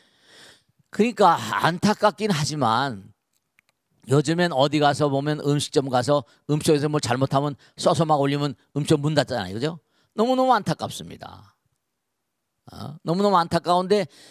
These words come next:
제가 그래서 항상 느끼는 겁니다. 공부를 많이 해야 되고, 수양을 많이 해야만 되는, 어? 그냥 "잘 되라, 출세해라, 출세해라, 출세해라", 그게 아니라,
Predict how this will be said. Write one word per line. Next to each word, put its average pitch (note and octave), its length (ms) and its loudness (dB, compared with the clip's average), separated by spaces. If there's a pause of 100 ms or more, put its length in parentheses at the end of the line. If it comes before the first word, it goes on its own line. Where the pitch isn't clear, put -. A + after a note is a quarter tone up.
제가 E3+ 180 2
그래서 E3+ 200 -4
항상 F3+ 300 -4
느끼는 D#3+ 240 -2
겁니다. G2 480 -8 (840)
공부를 D3+ 680 2
많이 A#2 420 -4
해야 G#2+ 140 0
되고, G2 300 -6
수양을 E3+ 520 -2
많이 C#3+ 280 -4
해야만 B2+ 320 -4
되는, G#2 340 -8 (800)
어? A#2 160 -14 (520)
그냥 G3+ 260 2
"잘 - 280 0
되라, F#3 220 4
출세해라, A#3+ 520 0
출세해라, A3+ 460 2
출세해라", F#3+ 500 0 (360)
그게 E3+ 240 0
아니라, F2+ 640 -8